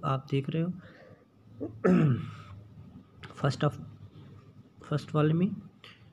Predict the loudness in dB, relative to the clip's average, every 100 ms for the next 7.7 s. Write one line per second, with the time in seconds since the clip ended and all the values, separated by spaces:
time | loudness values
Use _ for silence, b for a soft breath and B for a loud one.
0 | _ -20 _ _ -20 _ _ _ _ _
1 | -18 -2 2 4 2 0 -4 -10 -2 0
2 | 0 -2 -8 -20 _ _ -4 0 0 -2
3 | -6 -6 -18 _ _ _ _ -4 -4 -6
4 | b b b b _ _ b b b b
5 | -2 2 2 0 -14 b b b 2 2
6 | 4 2 2 2 2 2 4 2 0 0
7 | 0 2 0 0 0 2 0